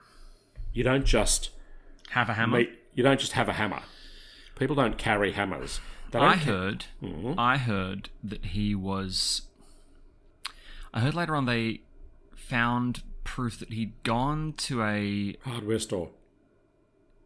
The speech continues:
Speaker 2: Yeah, to pick, okay,
Speaker 1: Yes,
Speaker 2: so
Speaker 1: he
Speaker 2: to
Speaker 1: bought a
Speaker 2: pick
Speaker 1: hammer.
Speaker 2: Okay, that seems to me like the, that's the, uh, f-,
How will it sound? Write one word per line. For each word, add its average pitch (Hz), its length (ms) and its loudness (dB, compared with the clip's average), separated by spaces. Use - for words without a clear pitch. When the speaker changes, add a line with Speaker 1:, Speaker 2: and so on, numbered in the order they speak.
Speaker 2:
Yeah, 175 220 2
to 139 80 0
pick, - 500 -4
okay, 139 260 2
Speaker 1:
Yes, 107 120 2
Speaker 2:
so 113 80 0
Speaker 1:
he 123 80 -2
Speaker 2:
to 117 60 -2
Speaker 1:
bought 127 160 6
a - 20 4
Speaker 2:
pick 113 60 4
Speaker 1:
hammer. 135 200 0
Speaker 2:
Okay, 131 220 0
that 226 260 6
seems 254 240 4
to 196 80 4
me 165 140 6
like 135 220 4
the, 120 240 4
that's 120 300 4
the, 113 520 2
uh, 107 280 0
f-, - 140 -6